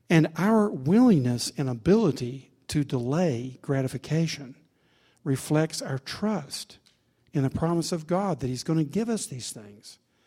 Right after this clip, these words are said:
that we're gonna be fully happy, that we're gonna be so intimate relationally with other people and especially with Christ, that we'll look, look back on this as five-year-olds in the playground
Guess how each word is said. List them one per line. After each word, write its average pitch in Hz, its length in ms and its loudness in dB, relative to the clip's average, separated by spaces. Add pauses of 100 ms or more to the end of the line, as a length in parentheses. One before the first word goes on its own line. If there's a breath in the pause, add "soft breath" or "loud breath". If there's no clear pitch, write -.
(340)
that 180 100 2
we're 180 80 4
gonna 190 100 6
be 175 100 6
fully 208 420 0
happy, 123 440 -8 (720)
that 185 80 4
we're 185 80 4
gonna 185 160 4
be 151 140 2
so 202 360 2
intimate 175 600 0 (180)
relationally 139 640 0
with 120 160 -8
other 170 180 0
people 175 400 -6
and 156 100 -8
especially 151 440 -6
with 143 160 -6
Christ, 160 440 -6 (440 soft breath)
that 208 100 -2
we'll 214 160 2
look, 202 260 2
look 208 220 0
back 175 220 -2
on 165 180 2
this 156 220 0
as 139 180 -4 (360 soft breath)
five-year-olds 160 640 0
in 170 80 -2
the 175 60 -4
playground 170 680 -4